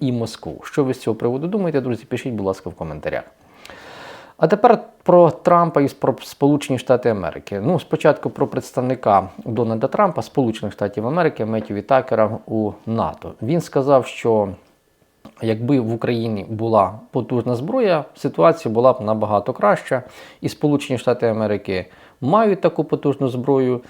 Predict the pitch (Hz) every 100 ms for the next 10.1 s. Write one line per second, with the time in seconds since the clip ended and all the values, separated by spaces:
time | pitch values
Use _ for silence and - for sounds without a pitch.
0 | - - 120 - 139 127 123 107 151 180
1 | 123 123 151 139 113 110 110 104 98 107
2 | 107 107 98 104 - 110 101 104 113 120
3 | 107 107 101 101 95 - - 95 98 104
4 | 117 139 202 202 - - 113 160 143 -
5 | 123 - 113 127 123 147 151 151 - 131
6 | 110 104 - 120 110 101 - 120 110 110
7 | 107 113 95 117 123 104 101 110 104 -
8 | 107 107 98 95 98 110 117 143 196 190
9 | 143 156 147 147 139 131 - 135 127 123